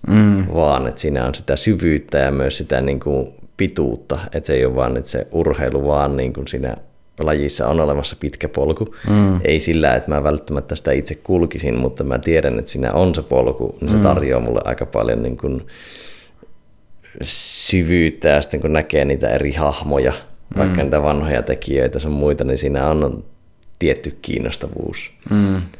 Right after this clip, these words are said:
Speaker 2: Mut se on just joskus minusta tuntui kaukaiselta itämaiset lajit sen takia, koska niissä on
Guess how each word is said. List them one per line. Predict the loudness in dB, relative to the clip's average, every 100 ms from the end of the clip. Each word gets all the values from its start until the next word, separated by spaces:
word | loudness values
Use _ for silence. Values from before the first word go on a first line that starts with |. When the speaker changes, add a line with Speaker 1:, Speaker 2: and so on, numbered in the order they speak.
| -20 -20 -20 _ -20 -20 _ -6 -4
Speaker 2:
Mut | -2
se |
on | -2 0
just | -2 0
joskus | 0 0 -4
minusta | -2 -4 -4
tuntui | -2 -2 -2
kaukaiselta | 0 2 2 0 -4 -4 -4 -6 -10 -20 -20 -20 -20 -4
itämaiset | 0 2 2 -2
lajit | 0 2 2
sen | 0
takia, | -2 -2
koska | -2 -4 -2
niissä | -2 -2 0
on | 0 2 -2